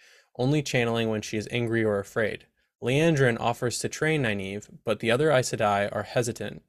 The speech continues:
because Liandrin's previous teachings had caused the deaths of novices. Perrin and Loial have joined a company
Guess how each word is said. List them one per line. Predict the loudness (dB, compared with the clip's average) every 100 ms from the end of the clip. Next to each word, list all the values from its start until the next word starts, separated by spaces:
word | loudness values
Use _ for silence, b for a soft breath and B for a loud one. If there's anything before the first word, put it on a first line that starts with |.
| -16
because | -4 -4 -2
Liandrin's | 0 0 2 0 -2
previous | -4 -4 0 -2 -2
teachings | -6 -4 -4 -4 -8
had | -8
caused | 0 0 0
the | -4
deaths | -2 -2 -2 -6
of | -6
novices. | -6 -6 -8 -8 -10 -10 -14 b b b b b b
Perrin | 2 6 6
and | 6 6
Loial | 6 6 4 0 -6 -2
have | -2
joined | 0 -2 0 0
a |
company | -2 -4 -2 -2 -4